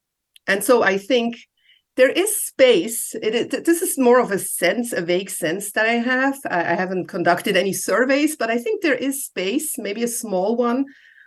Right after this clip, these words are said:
for people who really would like to learn more, and that includes students, to come together. Um, Palestinian students, Jewish students, or just anybody who wants to, to learn more about this, who would like to support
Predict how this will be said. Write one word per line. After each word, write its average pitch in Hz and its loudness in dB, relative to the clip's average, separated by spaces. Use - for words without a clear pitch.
for 202 -2
people 233 -4
who 220 -10
really 233 0
would 226 0
like 190 0
to - -10
learn 180 0
more, 180 0
and 185 -4
that 190 -2
includes 190 -8
students, 202 -6
to 240 -2
come 233 0
together. 180 -2
Um, 160 2
Palestinian 185 -4
students, 170 -2
Jewish 175 -4
students, 170 -2
or 196 -2
just - -6
anybody 214 0
who 175 0
wants 190 -4
to, - -6
to 180 -4
learn 175 0
more 175 0
about 147 -4
this, - -8
who 175 -6
would 165 0
like 165 -2
to 170 -10
support 160 -6